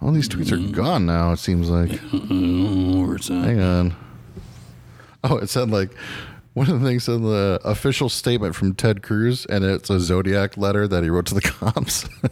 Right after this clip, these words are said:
Speaker 1: <laughs> Uh,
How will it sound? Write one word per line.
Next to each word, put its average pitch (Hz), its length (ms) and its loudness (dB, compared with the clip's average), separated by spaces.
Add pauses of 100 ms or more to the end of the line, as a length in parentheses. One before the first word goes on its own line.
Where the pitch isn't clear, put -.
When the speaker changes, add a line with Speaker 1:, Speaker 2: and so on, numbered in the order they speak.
(260)
Speaker 1:
<laughs> - 180 -2 (2500)
Uh, 104 640 0